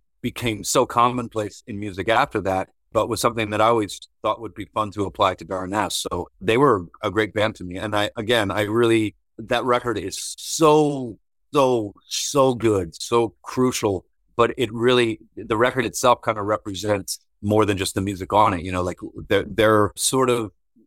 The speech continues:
you know, a-, again, like, left field vantage point on, on metal was, I think, one that maybe wasn't super popular at the time,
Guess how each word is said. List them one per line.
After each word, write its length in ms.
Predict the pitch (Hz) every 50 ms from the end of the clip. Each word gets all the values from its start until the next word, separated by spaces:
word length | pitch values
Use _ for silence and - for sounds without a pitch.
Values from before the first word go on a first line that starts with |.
| _ _ _ _ 113 - _
you 160 | - 135 123
know, 120 | 104 92 95
a-, 200 | - 104 107 98
again, 220 | 98 101 110 107
like, 160 | 98 92 85
left 280 | 104 107 101 - - - _ _
field 360 | 110 107 104 101 95 90 87 - _ - - -
vantage 320 | 107 107 110 107 - -
point 280 | - 107 104 98 92 - -
on, 180 | 95 90 92 - -
on 320 | 98 95 92 95 92 90 -
metal 420 | 101 98 101 101 101 104 95 90 90
was, 240 | 92 87 82 - - -
I 80 | 104
think, 240 | 101 - 147 151 143
one 240 | - 123 127 120 117
that 200 | 110 107 101 - - _ _ _ _ _ -
maybe 320 | 120 120 123 135 131 143
wasn't 400 | 123 107 117 120 117 127 110 90
super 360 | - - - - 127 - 123 107
popular 720 | - - 120 113 110 - 113 104 110 104 101 98 98 95 -
at 160 | - 101 -
the 60 | - 104
time, 520 | - - - 117 113 104 92 90 87